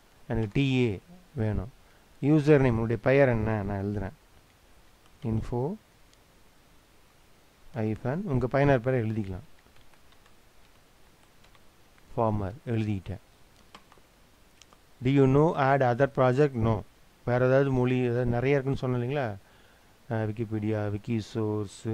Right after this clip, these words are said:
தான் செய்ய போகிறோம். இப்போ நம்ம Wiktionary இருக்குது, Wikidata இருக்குது, இது மாதிரி. அதெல்லாம் ஏதாவது வேணுமா? வேணாம். முதல்ல ஒண்ணுல செய்வோம் நம்ம. No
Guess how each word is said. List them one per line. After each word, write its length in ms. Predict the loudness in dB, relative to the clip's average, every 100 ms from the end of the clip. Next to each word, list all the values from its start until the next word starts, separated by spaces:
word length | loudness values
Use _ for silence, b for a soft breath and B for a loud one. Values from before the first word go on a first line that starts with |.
| -2
தான் 160 | -2 -2
செய்ய 120 | -4 -4 -6
போகிறோம். 240 | -8 -8
இப்போ 120 | -8 -8
நம்ம 160 | -6 -8
Wiktionary 400 | -8 -4 -2 -2 -4
இருக்குது, 360 | -8 -8 -8 -8 -10 -14 b b b -8
Wikidata 640 | -4 -4 0 0 0 0 -2
இருக்குது, 200 | -4 -6
இது 100 | -4 -6
மாதிரி. 140 | -6 -8
அதெல்லாம் 400 | -6 -4 -4 -6 -12 -10 -4
ஏதாவது 240 | -2 -2 0
வேணுமா? 260 | 0 0 -2
வேணாம். 280 | -2 -4 -4
முதல்ல 260 | -4 -2 -2
ஒண்ணுல 240 | -2 -4 -4 -4
செய்வோம் 300 | -4 -4 -6
நம்ம. 180 | -8 -12 -18 b b b -8 4
No 80 | 4